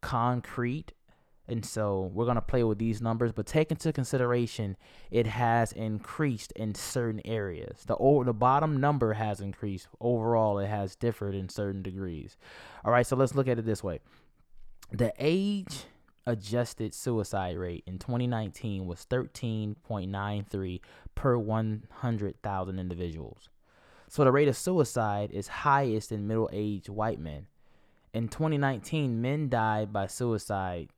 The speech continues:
three point six times as often as women. On average, there are a hundred and thirty suicides per day.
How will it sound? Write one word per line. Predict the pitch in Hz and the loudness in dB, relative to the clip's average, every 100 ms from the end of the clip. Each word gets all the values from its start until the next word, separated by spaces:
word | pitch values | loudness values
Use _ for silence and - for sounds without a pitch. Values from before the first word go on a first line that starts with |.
| - | -2
three | 135 | -2
point | 123 131 113 | 0 -2 -4
six | - 123 - | -4 -6 -6
times | - 117 104 101 98 - | -6 -4 -2 -2 -6 -8
as | - 104 - | -4 -4 -2
often | 107 101 - 98 | -2 -2 -2 -6
as | 95 | -2
women. | 147 123 - _ _ _ _ _ - - | -2 -2 -8 _ _ _ _ _ -20 -6
On | 127 131 | 0 2
average, | 139 170 160 139 127 117 | 4 4 4 4 0 -2
there | - 123 120 | -4 0 2
are | 101 110 104 | 4 4 4
a | |
hundred | 104 143 139 131 | 2 0 0 -2
and | 120 | -2
thirty | - 117 113 | 0 0 0
suicides | 104 - 127 113 - 104 98 92 90 - | -2 -2 0 0 0 -2 0 -2 -4 -10
per | - - 113 110 110 110 _ _ _ - | -12 -4 0 2 0 -2 _ _ _ -6
day. | 90 76 65 | -4 -4 -6